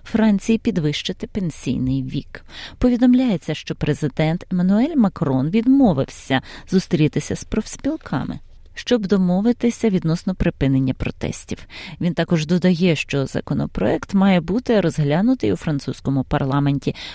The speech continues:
Проте жителі кажуть, що потрібно щось робити зі збором сміття, оскільки майже кожна вулиця у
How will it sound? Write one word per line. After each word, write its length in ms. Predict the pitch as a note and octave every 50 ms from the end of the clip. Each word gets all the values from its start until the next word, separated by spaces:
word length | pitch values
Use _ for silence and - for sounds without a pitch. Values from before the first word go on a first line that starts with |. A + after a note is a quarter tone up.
| - -
Проте 360 | - G#3+ - - - C#4 C#4
жителі 640 | B3 G3+ F#3 G3+ G#3 G#3+ - A#3 A#3 A3 A3+ A3 - -
кажуть, 420 | - G3+ G3 G3 G3 G#3+ G#3 G3
що 320 | - - - - F#3 G3 A3+
потрібно 540 | - - F3 - D3+ D#3+ F3 G3 F#3+ F#3
щось 380 | - - - - D#3+ F#3+ - -
робити 520 | F#3 F3+ E3 D3+ E3 F3 - - F#3+ E3+ - - -
зі 120 | F3 F#3+
збором 440 | F3 D#3 D3+ D#3 E3+ E3 E3+ F3 F#3+
сміття, 640 | - - - B3 C#4+ C#4 - - - D3 - - - -
оскільки 420 | - - - - C3 - - D3
майже 420 | D3 C#3 - - - - D3 - - -
кожна 440 | - - G3 A3 C4 C4+ - C#4
вулиця 480 | C#4 B3+ G3 F#3+ G3 G#3 - - - G#3+
у 60 | A3